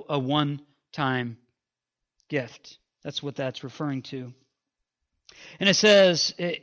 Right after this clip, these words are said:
if it is leadership, let him govern diligently." And that literally means one who stands before others.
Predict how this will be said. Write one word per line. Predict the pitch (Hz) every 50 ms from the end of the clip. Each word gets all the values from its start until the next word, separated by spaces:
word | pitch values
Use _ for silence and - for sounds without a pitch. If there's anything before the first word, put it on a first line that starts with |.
| - -
if | 196 202 -
it | 214 196
is | 180 156 139
leadership, | 180 202 240 277 269 226 160 - - 170 - -
let | 185 190 185
him | 180 190 185 170 139 - - - _ - 147
govern | 135 190 214 220 170 190 190 175 175 175 - 160
diligently." | 170 196 202 196 180 127 151 156 151 151 147 147 147 147
And | 151 170
that | 185 185
literally | 175 170 175 185 208 240 247 190 165 165 156
means | 156 156 160 160 143 147
one | 151 175 180
who | 175 180
stands | 156 - - 180 170 165
before | 143 156 151 - 165 165 156
others. | 160 160 139 123 120 120 - -